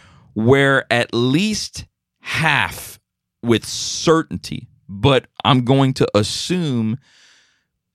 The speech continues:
eighty percent, ninety percent or higher, they're in all of that enrollment, parents are going to be coming to them with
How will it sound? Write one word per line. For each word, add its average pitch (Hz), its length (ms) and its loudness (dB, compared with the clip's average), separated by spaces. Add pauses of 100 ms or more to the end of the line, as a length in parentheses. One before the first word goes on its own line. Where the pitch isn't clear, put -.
(120)
eighty 160 280 4
percent, 151 640 -2
ninety 120 400 2
percent 127 580 -4
or 104 100 2
higher, 98 680 -2 (920)
they're 131 260 4
in 127 240 0
all 151 320 4
of 151 200 -2
that 135 220 2
enrollment, 110 840 0 (640)
parents 147 440 2
are 131 80 2
going 117 280 2
to 113 100 -4
be 104 160 2
coming 170 480 0
to 107 120 -2
them 95 320 0 (160)
with 104 360 2